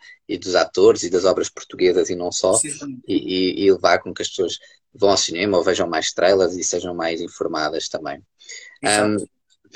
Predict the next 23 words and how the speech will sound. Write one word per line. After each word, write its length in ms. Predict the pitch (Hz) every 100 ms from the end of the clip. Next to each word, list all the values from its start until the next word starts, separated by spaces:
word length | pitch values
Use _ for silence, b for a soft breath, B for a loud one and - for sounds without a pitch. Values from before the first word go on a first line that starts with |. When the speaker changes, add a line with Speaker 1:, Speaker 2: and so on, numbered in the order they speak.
| B B
Speaker 1:
e 120 | 135
por 140 | 139 156
falar 280 | - 160 156
em 100 | 156
cinema, 440 | - 156 90 82
então, 240 | 90 87
agora 340 | 87 87 90 87
puxando 280 | - - 95
aqui, 320 | 90 - 90 -
eh, 280 | 92 90 -
mais 280 | 107 101 101
aqui 220 | 98 92
esta, 320 | 87 - 87 - B -
esta 460 | 98 - 95 87 -
minha 240 | 104 95
área, 280 | 87 87 90
digamos 400 | 85 82 85 -
assim, 380 | 98 - 104 107 _ B B B _
tu 120 | -
estás 280 | 165 - 95
aqui 220 | 104 -
a 40 | 90
fazer, 560 | - 113 - 90 80